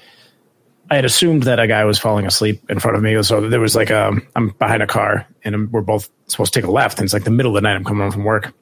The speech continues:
and he's just not going. I'm like, "All right, screw it. I'm just gonna go around him." So I start going around him to take the left, and then he starts going forward, which,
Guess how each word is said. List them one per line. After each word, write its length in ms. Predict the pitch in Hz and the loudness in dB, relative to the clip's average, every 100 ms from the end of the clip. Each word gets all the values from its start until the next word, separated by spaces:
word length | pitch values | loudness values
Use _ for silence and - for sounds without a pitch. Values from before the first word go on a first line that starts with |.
| _ _ _ _ _ - | _ _ _ _ _ -8
and 100 | 131 | -2
he's 120 | 123 110 | 0 2
just 180 | 117 | 0
not 240 | 117 113 107 | 2 0 2
going. 220 | 117 107 | 0 2
I'm 80 | 101 | 0
like, 120 | 101 | 2
"All 80 | 107 | 0
right, 120 | 104 | 0
screw 180 | - 117 | 0 0
it. 20 | |
I'm 60 | 98 | 0
just 60 | 127 | -2
gonna 100 | 107 | 0
go 80 | 101 | 2
around 240 | 98 110 | 2 0
him." 100 | 98 | -2
So 120 | 92 | 0
I 60 | 101 | -2
start 340 | 95 113 - | 0 -2 -2
going 220 | - 113 95 | -2 0 2
around 300 | 117 139 110 | 0 2 2
him 200 | 104 98 - - - | 0 -4 -12 -20 -16
to 80 | - | -4
take 160 | 127 | -2
the 60 | 98 | 0
left, 240 | 120 107 | 0 0
and 100 | 107 | 0
then 120 | 104 101 | -2 0
he 80 | |
starts 260 | 104 113 104 | 0 0 -2
going 220 | 113 104 | -2 -2
forward, 440 | 101 160 151 113 107 | -2 -2 0 0 0
which, 200 | 113 | -2